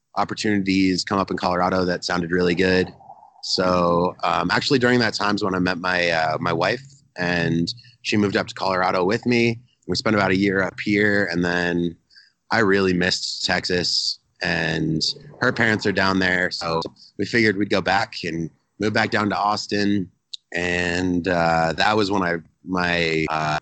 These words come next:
work life in barbecue, my real, real barbecue experience began. I got, uh, I ended up getting a job at a spot called Blue Ox Barbecue, working the overnight shifts, cooking ribs,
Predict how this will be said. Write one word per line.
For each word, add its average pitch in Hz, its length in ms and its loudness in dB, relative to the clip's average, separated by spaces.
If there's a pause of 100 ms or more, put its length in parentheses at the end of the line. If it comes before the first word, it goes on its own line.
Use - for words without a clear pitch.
work 117 440 0
life 76 340 -2
in 78 160 -4
barbecue, 76 680 -2
my 82 120 0
real, 87 640 2
real 107 240 2
barbecue 85 440 0
experience 76 380 -4
began. 76 460 -2 (420)
I 82 120 2
got, 82 300 2
uh, 73 520 0 (380)
I 90 40 -2
ended 98 140 0
up 90 120 -2
getting 87 240 0
a 80 40 -4
job 87 300 0
at 82 80 -4
a - 20 -8
spot - 260 -4
called 76 260 -6
Blue 92 220 0
Ox 85 220 0
Barbecue, 87 880 -2 (880)
working 85 280 -2
the 82 120 2
overnight 87 360 0
shifts, - 560 -2
cooking 85 300 -4
ribs, 87 840 0